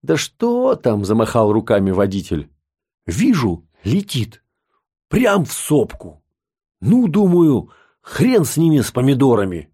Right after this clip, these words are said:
Человек дороже. Принял на борт. <clears throat> Ну". Он смущенно потупился. "Ай да Коля".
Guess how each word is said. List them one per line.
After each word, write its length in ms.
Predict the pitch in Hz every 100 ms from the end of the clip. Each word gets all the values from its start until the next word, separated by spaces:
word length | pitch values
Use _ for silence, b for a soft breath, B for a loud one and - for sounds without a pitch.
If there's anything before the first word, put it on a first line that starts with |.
| _ _ _
Человек 540 | - 98 110 143 87
дороже. 640 | 87 104 190 151 104 85 _ _ _ _ _ _ _ _
Принял 420 | 147 185 143 107
на 300 | 101 185 208
борт. 380 | 185 156 123 - _ _
<clears throat> 160 | _ 135 160 147 147
Ну". 1160 | 143 127 110 104 101 156 185 170 139 104 92 _ _ _ _ _ _ _
Он 200 | 190 196
смущенно 840 | 160 131 120 - 117 107 104 95 b b b
потупился. 760 | 107 - 104 - 76 - 71 62 _ _ _ _ _ _ _
"Ай 280 | - 185 208
да 260 | 170 202 190
Коля". 880 | - - 87 71 69 69 65 64